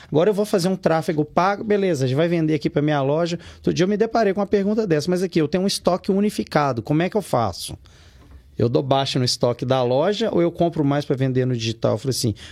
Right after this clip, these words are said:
"Qual que é o tamanho do seu estoque?" "Ah, X unidades." Eu falei assim, "O que vender primeiro?" Você não precisa de vender? O que vender primeiro, você dá baixa. Simples. Mas tem que tratar como uma empresa à parte.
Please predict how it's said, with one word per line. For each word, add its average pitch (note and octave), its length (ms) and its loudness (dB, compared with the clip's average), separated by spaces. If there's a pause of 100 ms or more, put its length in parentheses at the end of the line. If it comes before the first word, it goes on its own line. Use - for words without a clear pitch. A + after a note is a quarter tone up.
"Qual A3 160 0
que - 80 -2
é - 20 -2
o - 20 -4
tamanho E3+ 340 0
do - 80 -6
seu D3+ 100 2
estoque?" A#2 500 -2
"Ah, F3 220 0
X F#3+ 240 -2
unidades." B2+ 400 0
Eu - 60 -10
falei - 120 -4
assim, G2+ 240 -2 (360)
"O C3+ 80 0
que E3 180 0
vender D3+ 340 0
primeiro?" G2+ 560 0 (1300)
Você - 140 -8
não D3+ 60 -2
precisa A2+ 200 0
de G2 80 0
vender? A2 400 0 (160)
O C3 60 -8
que G3+ 120 0
vender F3 260 2
primeiro, E3+ 280 2
você - 140 -6
dá G3+ 140 -2
baixa. F#3+ 360 -6 (1400)
Simples. - 400 -2 (840)
Mas B2+ 160 2
tem D3+ 140 0
que - 100 -16
tratar D#3 640 0
como E3 220 0
uma F3 100 2
empresa E3+ 600 0
à A3+ 120 0
parte. - 500 -4